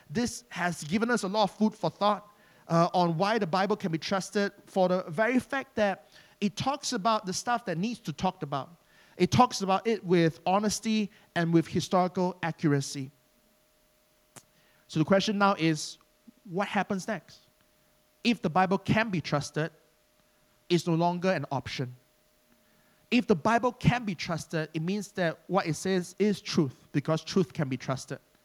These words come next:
And when we are faced with truth, and we all know truth hurts,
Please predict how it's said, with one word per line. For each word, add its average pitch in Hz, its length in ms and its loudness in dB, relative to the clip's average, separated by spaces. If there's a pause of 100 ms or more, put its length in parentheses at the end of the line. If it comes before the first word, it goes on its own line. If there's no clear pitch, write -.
(720)
And 160 200 2
when 170 140 2
we 175 60 4
are 160 40 4
faced 240 360 2
with 170 100 -2
truth, 180 340 0 (880)
and 143 160 -2
we 165 60 8
all 185 220 4
know 175 200 4
truth - 260 2
hurts, - 500 -4